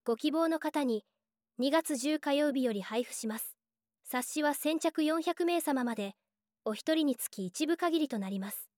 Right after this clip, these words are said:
デジタルブックでも二月十からご覧いただけます。配布場所、区役所六階六十一番窓口。区役所で行う無料相談、対象者、市内在住の方、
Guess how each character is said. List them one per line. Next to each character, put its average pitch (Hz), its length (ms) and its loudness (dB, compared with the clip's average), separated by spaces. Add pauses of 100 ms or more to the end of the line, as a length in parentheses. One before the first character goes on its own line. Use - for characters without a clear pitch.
(420)
デ 233 100 4
ジ 269 140 -6
タ 339 100 4
ル 349 120 2
ブ 349 80 4
ッ 349 40 0
ク - 160 -2
で 262 100 2
も 202 200 -2
二 214 120 0
月 294 280 0
十 294 180 0
か 285 140 0
ら 202 100 -2
ご 196 100 -4
覧 240 220 0
い 254 60 -2
た 277 100 -2
だ 269 80 0
け 254 140 -4
ま 240 100 -4
す。 - 180 -12 (640)
配 277 220 2
布 320 140 0
場 294 100 4
所、 214 220 -4 (580)
区 269 120 2
役 294 180 4
所 - 160 -2
六 214 220 -4
階 285 200 2
六 269 240 2
十 277 200 0
一 277 240 -2
番 294 180 2
窓 254 220 0
口。 - 300 -8 (600)
区 269 140 2
役 349 180 2
所 330 140 0
で 285 80 2
行 220 120 0 (120)
う 247 240 2
無 202 100 0
料 262 200 4
相 302 220 2
談、 220 200 -2 (240)
対 240 160 0
象 262 200 0
者、 196 220 -6 (640)
市 - 180 -2
内 294 220 4
在 233 200 2
住 262 200 0
の 254 100 0
方、 220 320 -8